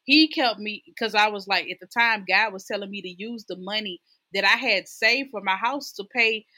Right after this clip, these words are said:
to pay off all my bills. And I was just like, "I'm not sure if that's God," <laughs> even though that was. And so, um, when I called the coordinator and I talked to him, and he was, he was the accountability, and he was like,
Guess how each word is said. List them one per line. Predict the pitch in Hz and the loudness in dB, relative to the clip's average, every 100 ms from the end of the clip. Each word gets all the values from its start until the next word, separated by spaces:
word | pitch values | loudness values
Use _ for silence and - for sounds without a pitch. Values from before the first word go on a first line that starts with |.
| _ - | _ -8
to | 220 | 0
pay | 262 233 | 4 6
off | 220 220 | 6 4
all | 208 | 2
my | 185 185 | 2 0
bills. | 226 330 339 208 170 | 0 0 0 -2 -4
And | 202 | -2
I | 208 | -2
was | 208 | -4
just | 196 180 | -8 -6
like, | 170 185 | -4 -2
"I'm | 247 | 0
not | 226 | 0
sure | - 254 | 0 -6
if | 214 | -6
that's | 214 208 | -8 -6
God," | 233 330 415 - - - | -2 -2 -2 -8 -12 -18
<laughs> | - - | -12 0
even | 269 320 330 277 | 4 8 8 8
though | 247 | 6
that | 233 220 220 | 6 4 4
was. | 320 392 262 196 208 - _ - _ - | 4 6 2 0 -4 -10 _ -20 _ 0
And | 240 240 | 0 2
so, | 247 214 185 | 2 2 6
um, | 226 226 208 | 8 8 6
when | 220 208 | 0 0
I | 208 | 2
called | 247 214 208 | 2 2 2
the | 185 - - | -4 -6 -4
coordinator | 285 320 240 220 196 | 0 2 2 2 0
and | 180 | -4
I | - - | -4 0
talked | 254 285 - | 0 0 -4
to | 233 | -4
him, | 220 202 180 | -4 -6 -6
and | 165 190 | -8 -6
he | 247 254 | -4 -4
was, | 208 - _ _ | -6 -8 _ _
he | 277 339 | 4 4
was | 359 277 | 2 0
the | 269 | 0
accountability, | 233 247 220 208 190 190 185 196 196 - - | 0 -2 -4 -4 -6 -6 -6 -10 -12 -12 -8
and | 202 | -4
he | 240 269 | 0 0
was | 226 190 | -2 -2
like, | 185 170 | 0 0